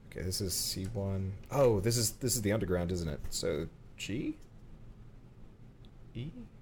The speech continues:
Man, why do I, why do I suck at this? Oh, no, it's H. Okay, here we go. Yep. Uh, so,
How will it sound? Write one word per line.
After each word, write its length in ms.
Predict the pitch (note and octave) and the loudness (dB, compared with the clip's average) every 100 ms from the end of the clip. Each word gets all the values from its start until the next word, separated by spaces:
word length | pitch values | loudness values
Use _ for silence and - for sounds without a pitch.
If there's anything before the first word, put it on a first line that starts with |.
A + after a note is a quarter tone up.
| - - - - - - - - - | -16 -16 -18 -18 -18 -18 -18 -18 -8
Man, 220 | E3+ G#3 G#3 | -2 2 4
why 140 | F#3+ | 6
do 100 | C#3 | 8
I, 100 | G2+ G2+ - - - - - | 6 4 -8 -16 -16 -12 -2
why 100 | C3+ | 2
do 80 | |
I 40 | A2 | 2
suck 200 | - - | 2 0
at 60 | |
this? 160 | F#2 - | 0 2
Oh, 220 | C#3+ C3+ F2+ | 6 6 6
no, 120 | G2+ | 4
it's 120 | F2 | 4
H. 220 | F2 D#2+ - | 2 2 6
Okay, 220 | E3 C3 | 8 8
here 100 | A2 | 8
we 80 | C#3 | 6
go. 120 | F2+ C2 - - | 4 2 -4 6
Yep. 260 | - - - - - - - - - - - - - - - | 6 6 -12 -18 -18 -18 -16 -16 -18 -18 -18 -18 -18 -18 0
Uh, 400 | B2+ A#2 A2 G#2 | 6 8 8 8
so, 600 | G2 - B2+ A#2 A2 G2+ | 6 8 8 10 8 4